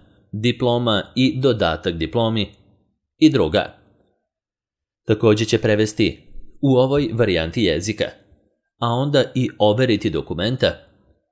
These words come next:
koje se prvenstveno tiču nauke, kao što su, na primer, rezultati naučnih istraživanja ili naučni patenti, s tim da će izaći u susret zahtevu svakog klijenta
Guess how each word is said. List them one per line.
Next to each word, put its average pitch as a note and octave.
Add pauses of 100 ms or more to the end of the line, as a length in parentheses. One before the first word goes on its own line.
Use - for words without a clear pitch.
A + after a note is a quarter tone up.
(120)
koje A#2+
se -
prvenstveno B2
tiču G2
nauke, E2 (1000)
kao D#2
što G#2+
su, A2+
na G#2+
primer, G#2+ (460)
rezultati A#2+
naučnih F2
istraživanja G#2 (580)
ili C3
naučni A2+
patenti, F#2+ (880)
s -
tim B2
da B2
će B2
izaći A2
u D#2+
susret G2+
zahtevu G#2
svakog F2
klijenta A#2